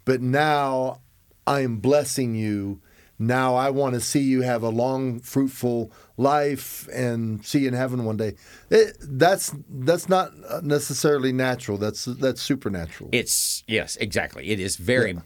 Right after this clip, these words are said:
Speaker 2: supernatural. But that doesn't necessarily mean I want that person in my life every day.
Speaker 1: Yes. Yep.
Speaker 2: You know, I, I think of the old movie, um, um, Fiddler on the Roof.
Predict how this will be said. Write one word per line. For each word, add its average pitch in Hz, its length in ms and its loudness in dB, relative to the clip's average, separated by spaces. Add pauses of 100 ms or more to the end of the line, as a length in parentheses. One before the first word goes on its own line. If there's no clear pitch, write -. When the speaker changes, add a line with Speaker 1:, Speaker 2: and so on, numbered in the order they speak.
(120)
Speaker 2:
supernatural. 73 840 -6 (680)
But 107 520 0 (760)
that 101 220 0 (160)
doesn't 165 560 0
necessarily 107 920 0
mean 80 580 -2 (420)
I 95 60 0
want 92 260 -4
that 90 180 -4
person 90 340 -4
in 80 60 -4
my 76 120 -6
life 65 300 -8
every 58 200 -14
day. - 340 -18
Speaker 1:
Yes. - 480 -2 (200)
Yep. 101 180 -2 (360)
Speaker 2:
You 90 100 -4
know, 82 100 -2
I, 85 240 -2
I 104 40 2
think 101 220 -2
of 78 120 -6
the 90 160 0
old 85 240 -4 (140)
movie, 90 720 -4
um, 78 480 -8 (600)
um, 76 540 -10 (840)
Fiddler 104 400 -2
on 92 100 -4
the 85 100 -4
Roof. 95 460 -4